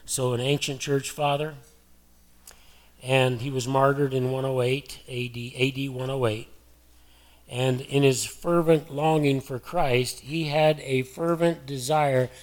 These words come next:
to be martyred for Jesus. <laughs> That was his goal. He said, "I want to be martyred for Jesus." And I want to close with this quote.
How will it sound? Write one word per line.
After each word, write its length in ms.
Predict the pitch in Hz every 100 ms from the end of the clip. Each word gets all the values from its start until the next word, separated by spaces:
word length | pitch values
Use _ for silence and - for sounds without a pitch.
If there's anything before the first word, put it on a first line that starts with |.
| - -
to 100 | 131
be 180 | 131
martyred 580 | 127 139 143 139 139 131
for 160 | - 123
Jesus. 560 | 113 131 120 98 90 -
<laughs> 40 | 101 85 104 - - - - - - 110
That 240 | 147 202
was 160 | 196 147
his 160 | 143 123
goal. 460 | 151 214 135 - - - - - - -
He 80 | 135
said, 160 | 110 107
"I 60 |
want 260 | 113 147 202
to 40 |
be 140 | 202 214
martyred 480 | 175 175 185 180 -
for 100 | 156
Jesus." 680 | 131 160 135 - - - - _ _ - - _ _ _
And 100 | 113
I 40 | 123
want 180 | 147 139
to 80 |
close 360 | - 151 147 123
with 120 | 123
this 180 | 135 -
quote. 380 | - 131 -